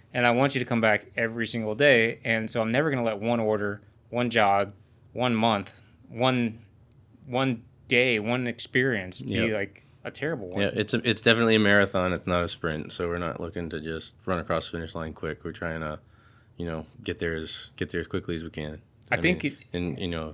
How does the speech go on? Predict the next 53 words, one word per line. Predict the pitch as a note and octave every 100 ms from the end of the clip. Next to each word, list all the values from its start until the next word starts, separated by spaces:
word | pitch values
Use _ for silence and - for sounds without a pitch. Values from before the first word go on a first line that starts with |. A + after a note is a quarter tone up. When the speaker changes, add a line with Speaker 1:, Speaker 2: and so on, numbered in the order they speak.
| -
Speaker 2:
and | F2 E2+
it's | F#2 F2
like | G#2 F#2+
a |
re-, | F#2+ G2
I |
guess | G2 F#2+
a | E2+
relay | F2+ E2+ D#2
race | D2+ D2+
would | D#2
be | D#2
the | D2+
best | D#2
way | D#2
to | D#2
describe | D#2 - C#2+ E2
it. | F2 - -
Yeah. | - - -
Speaker 1:
Yeah, |
we're | B3+ A#2
handing | C#3 D#3
it | D#3+
off | D#3 F3
to | D3
other | C#3+
people. | C3 D#3+ C#3+ G2
Speaker 2:
Yeah. |
Speaker 1:
We | A2+
can't, | A2+ C#3 B2 C#3+ D#3
if | A2+
we're | B2 A#2+
tired, | A#2 A#2+ D3+
we | D#3+
gotta | B2+ B2
give | B2
that | B2+ B2
baton | B2 B2+
to | A#2+
somebody | C3 B2
else, | C3+ F#3
Speaker 2:
Yeah. |
Speaker 1:
let | C3+
them | C3 D#3+
run, | A#2+ G2
and | G2 G2+
rely | G#2+ A2+ A#2
on | A2+
the |
team | A2 C3 C#3
a |
little | A2+ G2
bit. | F#2 G2+ -